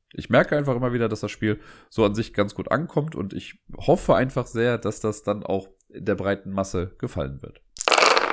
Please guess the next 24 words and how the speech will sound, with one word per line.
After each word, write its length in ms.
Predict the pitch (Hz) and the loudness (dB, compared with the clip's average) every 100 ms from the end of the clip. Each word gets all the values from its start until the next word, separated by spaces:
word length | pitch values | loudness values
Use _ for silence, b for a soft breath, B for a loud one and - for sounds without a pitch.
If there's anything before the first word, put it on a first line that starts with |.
| - | 0
Weitergemacht 600 | 110 143 180 143 143 - | 2 2 2 0 -2 -4
haben 240 | 131 139 131 | -2 -2 -2
wir 80 | 123 | -2
dann 200 | 120 117 | -2 -2
mit 260 | 117 - | -4 -6
Tiwanaku. 800 | - 160 170 156 165 196 - 120 | -4 2 4 4 2 0 0 2
Auch 180 | - 123 | 4 2
das 280 | - 160 - | 0 0 0
habe 100 | 117 | -2
ich 60 | |
ja 80 | 117 | 0
letzte 260 | 117 - 113 | 0 -2 -6
Woche 180 | 135 127 | -6 -6
schon 140 | 127 | -2
mal 140 | 117 | -2
etwas 360 | - 110 110 - | -2 -4 -4 -4
ausführlicher 480 | - - 156 143 120 | -4 2 2 2 0
besprochen, 460 | 113 - 123 135 | -2 -2 -2 -2
da 160 | 113 113 | 2 4
allerdings 340 | 123 113 113 | 4 2 -2
noch 140 | - 107 | -4 -4
den 160 | 101 | -4
reinen 380 | 98 101 117 107 | 0 2 2 0
Solo-Modus, 680 | 98 123 156 98 92 104 | 2 4 4 4 2 0